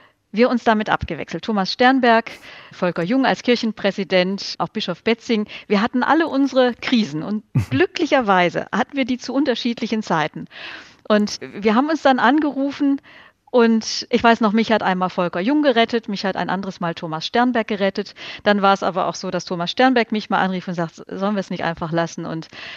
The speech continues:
Speaker 1: dann habe ich gesagt, "Nein, wir können es nicht lassen." Und dann <laughs> haben wir uns immer wieder irgendwie, äh, aneinander sozusagen <laughs> hochgezogen und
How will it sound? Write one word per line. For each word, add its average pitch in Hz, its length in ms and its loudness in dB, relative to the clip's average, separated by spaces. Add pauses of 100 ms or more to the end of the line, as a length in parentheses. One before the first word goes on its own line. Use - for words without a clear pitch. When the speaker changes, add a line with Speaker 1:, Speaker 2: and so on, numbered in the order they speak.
Speaker 1:
dann 180 100 -4
habe 180 80 2
ich 175 60 -4
gesagt, 175 180 -2
"Nein, 202 400 4
wir 180 220 -6 (340)
können 226 320 2
es - 160 -14
nicht 160 180 -10
lassen." 165 320 -2
Und 160 160 -8 (240)
dann 226 120 4
<laughs> 233 80 6
haben 254 180 4
wir 240 60 8
uns 349 120 4
immer 220 280 4
wieder 202 280 4
irgendwie, 190 360 0 (320)
äh, - 140 -2
aneinander 196 760 4
sozusagen 185 760 2
<laughs> - 80 -12
hochgezogen 202 640 -2 (420)
und 185 260 -2